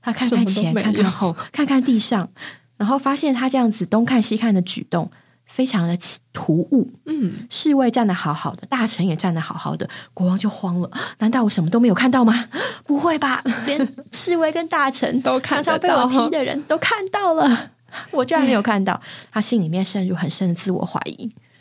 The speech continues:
Speaker 1: 他就决定说，“啊，甚好，拿来我试穿。” <laughs> 于是他就来到了镜子前，穿上了那件新衣服。国王呢，忍住他心中的不安，说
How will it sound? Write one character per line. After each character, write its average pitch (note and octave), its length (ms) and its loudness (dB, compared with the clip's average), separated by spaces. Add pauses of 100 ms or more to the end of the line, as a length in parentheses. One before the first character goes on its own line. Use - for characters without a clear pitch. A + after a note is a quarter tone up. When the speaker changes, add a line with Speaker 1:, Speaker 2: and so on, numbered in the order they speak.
(600)
Speaker 1:
他 A3 120 -6
就 A3+ 80 0
决 F#3 180 -2
定 G#3 180 -2
说 G3 340 -4 (320)
，“啊， E4 240 -4 (140)
甚 D#4 340 2
好， - 420 -4 (300)
拿 G#3+ 160 2
来 A3 140 2
我 G#3+ 180 0
试 A3 260 0
穿。” F#3+ 480 -4 (200)
<laughs> - 1160 -10
于 G3 120 2
是 A3 180 0
他 A3 160 0
就 G#3 160 2
来 F3 180 0
到 G3+ 180 0
了 F#3 60 2
镜 F#3+ 240 2
子 - 160 -4
前， - 340 -4 (260)
穿 A3+ 260 0
上 A3+ 180 0
了 F#3 100 2
那 F#3 140 2
件 F#3 180 0
新 F#3 380 0
衣 F3+ 140 0
服。 - 300 -12 (560)
国 F#3 160 0
王 F3 240 2
呢， E3+ 160 0 (1200)
忍 E3 200 2
住 A#3+ 220 2
他 G#3 160 0
心 G3 180 4
中 G3+ 180 0
的 E3+ 60 -2
不 F3 140 -2
安， F3 180 2
说 F3 320 0